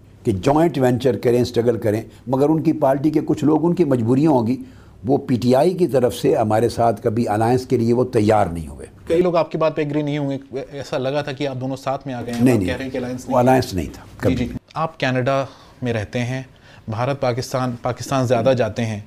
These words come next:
Speaker 2: कई लोग सवाल पूछाएं-, पूछेंगे और इस पर भी काफ़ी, काफ़ी बात लिखा जा चुका है, controversy की जिस तेज़ी से आप फैले हैं, funding कहाँ से आती है, इस तरह के कई सवाल उठते रहे हैं।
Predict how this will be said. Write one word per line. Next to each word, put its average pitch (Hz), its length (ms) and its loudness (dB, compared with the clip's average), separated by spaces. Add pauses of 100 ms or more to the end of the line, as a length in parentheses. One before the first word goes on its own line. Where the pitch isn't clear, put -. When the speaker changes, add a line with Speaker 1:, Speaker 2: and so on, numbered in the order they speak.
(480)
Speaker 2:
कई 165 120 2
लोग 185 120 4
सवाल 165 240 4
पूछाएं-, 156 400 -4
पूछेंगे 156 360 -2
और 151 140 4
इस 139 100 -2
पर 156 160 2
भी 151 100 0
काफ़ी, 143 360 -6
काफ़ी 135 240 0
बात 135 260 0 (240)
लिखा 120 320 -2
जा 127 140 2
चुका 123 240 -4
है, 127 140 -2
controversy 120 600 -4
की 123 60 -2
जिस - 260 -4
तेज़ी - 420 2
से - 140 -2
आप 147 220 -4 (120)
फैले 135 300 -2
हैं, 117 180 -4
funding 131 400 -2
कहाँ 120 220 -4
से 120 120 -6
आती 120 280 -6
है, 123 80 -2
इस 117 100 -10
तरह 117 120 -6
के 117 80 -6
कई 117 200 -6
सवाल 113 340 -8 (600)
उठते 123 260 -2
रहे 120 200 0
हैं। 113 320 -8